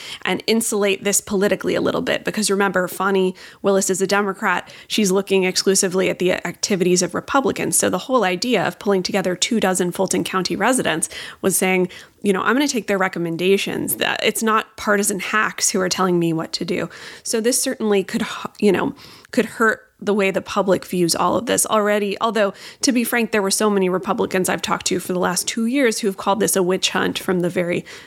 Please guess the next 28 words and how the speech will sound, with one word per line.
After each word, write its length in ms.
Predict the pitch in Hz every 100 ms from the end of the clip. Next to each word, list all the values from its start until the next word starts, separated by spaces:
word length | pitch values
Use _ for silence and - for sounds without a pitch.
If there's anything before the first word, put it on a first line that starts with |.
| - -
beginning. 540 | 170 185 165 - - - - - - _ -
It's 200 | 220 220
worth 300 | 214 254 247
noting 600 | 196 196 202 214 214 208
that 260 | 185 -
Trump's 400 | - - 202 233 -
attorneys 440 | - 208 208 202
here 160 | 208 202
in 80 |
Georgia, 480 | 180 190 190 202 202
when 160 | 196 190
I 120 | 185
asked 340 | - 185 208 -
them 220 | 233 226
if 160 | 226
they're 140 | 226 214
going 200 | 214 226
to 100 | 226
file 340 | - 208 208
any 180 | 208 208
potential 420 | 214 202 202 202
motions 480 | 196 180 208 202 202
based 440 | 180 180 202 233 - - - -
off 220 | 196 196
of 80 | 190
Ms. 180 | 190 190
Kaur's 300 | - 196 196
testimony, 520 | 196 - 202 196